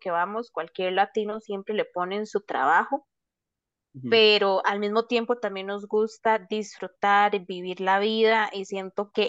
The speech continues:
Speaker 1: ellos allá en, en Europa, su cultura es como más reservada, y por eso para ellos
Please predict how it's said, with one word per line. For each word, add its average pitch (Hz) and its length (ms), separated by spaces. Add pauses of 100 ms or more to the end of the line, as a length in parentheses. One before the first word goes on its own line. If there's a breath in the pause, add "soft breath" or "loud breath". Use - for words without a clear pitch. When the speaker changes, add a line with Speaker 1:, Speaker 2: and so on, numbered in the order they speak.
(140)
Speaker 1:
ellos 208 280
allá 202 560
en, 170 200
en 185 220
Europa, 185 480
su 202 220
cultura 180 520
es 185 180
como 202 220
más 180 240
reservada, 190 600
y 208 60
por 180 180
eso 180 260
para 175 320
ellos 214 460